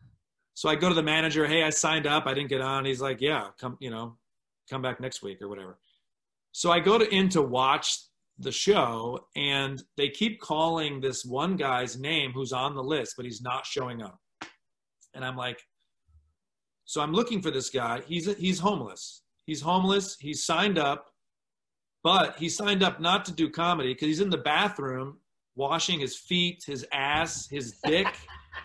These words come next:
<laughs> his armpits. He's, he signed up for the open mic because he needed running water. And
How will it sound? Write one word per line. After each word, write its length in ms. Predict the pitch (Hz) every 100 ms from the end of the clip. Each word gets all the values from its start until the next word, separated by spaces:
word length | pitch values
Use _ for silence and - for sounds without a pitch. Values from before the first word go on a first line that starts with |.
| - -
<laughs> 680 | - - - _ _ _ _
his 320 | - 143 -
armpits. 840 | 143 156 190 190 196 196 196 - - _ _
He's, 420 | 202 220 - - _
he 220 | - 202
signed 420 | 214 202 196 254
up 220 | 220 226 -
for 140 | 214
the 160 | 196 175
open 320 | 208 208 147
mic 400 | 127 117 123 - _ -
because 320 | 160 180 151
he 100 | 175
needed 300 | 170 196 160
running 360 | 135 170 175
water. 500 | 151 139 139 113 95 _ _ _ _ - - _ - - - _ _ _ _
And 500 | 165 165 160 151 131